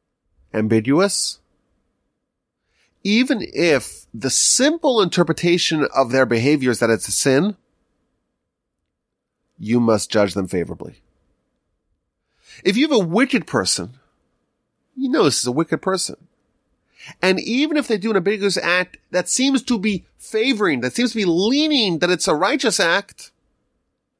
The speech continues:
you actually must judge them that they're trying to seek ulterior benefits. It's not really a righteous act.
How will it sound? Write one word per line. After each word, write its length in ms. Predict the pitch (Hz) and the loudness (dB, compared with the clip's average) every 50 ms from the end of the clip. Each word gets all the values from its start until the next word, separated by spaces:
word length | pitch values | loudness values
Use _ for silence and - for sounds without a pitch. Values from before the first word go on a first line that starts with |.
| _ _ _ | _ _ _
you 180 | - 120 139 131 | -4 -2 0 0
actually 280 | 143 147 - - 135 | 0 -2 -2 -2 -2
must 300 | 117 104 110 110 95 82 | 0 2 0 0 -2 -2
judge 280 | - 104 107 107 - - | 0 0 0 0 -2 -6
them 280 | - 92 90 92 110 - _ _ _ _ _ _ _ _ _ _ _ _ _ _ _ _ | -4 -4 -4 -6 -8 -12 _ _ _ _ _ _ _ _ _ _ _ _ _ _ _ _
that 140 | - - 90 | -12 -6 0
they're 140 | 110 113 110 | 0 0 0
trying 220 | - - 117 107 | 2 0 -2 -2
to 80 | - 95 | -2 -4
seek 260 | - - - 117 - | -4 -4 -4 -4 -4
ulterior 560 | 107 101 92 - - 117 107 104 101 98 98 | -4 -6 -4 -4 0 0 2 2 2 0 0
benefits. 720 | 92 107 117 135 139 123 - - 113 110 107 107 95 - - | 0 2 2 2 2 0 0 2 2 2 2 2 0 -4 -8
It's 320 | 85 - - - - - | -10 -12 -12 -12 -8 -2
not 200 | 117 120 120 90 | 0 0 0 0
really 180 | 107 110 104 98 | 0 0 0 0
a 60 | 92 | -2
righteous 380 | 92 90 90 - 90 87 - | -2 -4 -6 -8 -10 -10 -10
act. 400 | - - 90 - _ - - - | -10 -10 -10 -12 _ -20 -20 -20